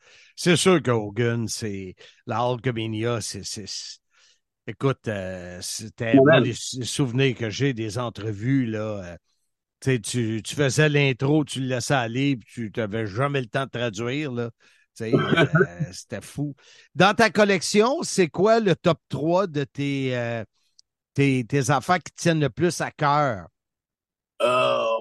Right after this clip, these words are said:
Speaker 2: my God. Ça, c'est tough.
Speaker 1: Tu dois
Speaker 2: Parce
Speaker 1: avoir une botte?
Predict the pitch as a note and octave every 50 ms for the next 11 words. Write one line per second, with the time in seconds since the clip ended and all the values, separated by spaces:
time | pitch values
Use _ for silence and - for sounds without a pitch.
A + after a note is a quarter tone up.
0 | - - - - - C3 - - - - - - - - - - - C3+ C#3+ C#3+
1 | C#3 B2+ - - - _ _ _ _ _ _ _ _ _ _ - - C#3 C3 -
2 | - B2 A#2 - - - C#3 C#3 C3+ B2 - - - - - _ _ _ _ _
3 | _ _ _ - - D3+ E3 G#3 B3+ B3 - - B3 A3 F3+ D3+ C#3+ C#3 A#2 G#2
4 | F#2+ A#2+ C#3 F3 B3 B3+